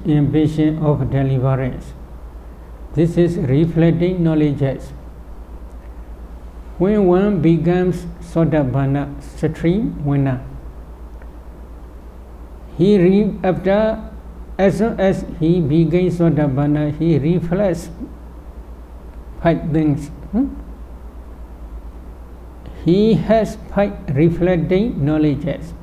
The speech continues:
Number one, reflecting his birth. Number two, reflecting his fruition.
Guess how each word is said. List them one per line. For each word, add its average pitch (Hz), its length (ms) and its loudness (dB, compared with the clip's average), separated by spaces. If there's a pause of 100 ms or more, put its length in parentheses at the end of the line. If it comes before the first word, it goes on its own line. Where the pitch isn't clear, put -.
(1080)
Number 151 360 4
one, 175 420 2 (340)
reflecting 165 880 2
his 160 180 -2
birth. 143 460 -8 (1600)
Number 160 400 6
two, 180 280 2
reflecting 170 840 2
his 165 260 -2 (140)
fruition. 156 760 0